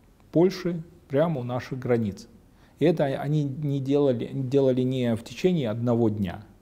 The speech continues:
это на протяжении последних вот тридцати лет. То есть у них планы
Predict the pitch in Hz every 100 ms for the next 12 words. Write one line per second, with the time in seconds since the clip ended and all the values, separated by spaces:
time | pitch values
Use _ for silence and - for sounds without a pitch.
0 | - 113 117 113 107 117 117 190 165 104
1 | - 107 - 117 156 165 - 110 120 110
2 | - - 143 127 90 - - 107 - 139
3 | 143 - 131 156 196 135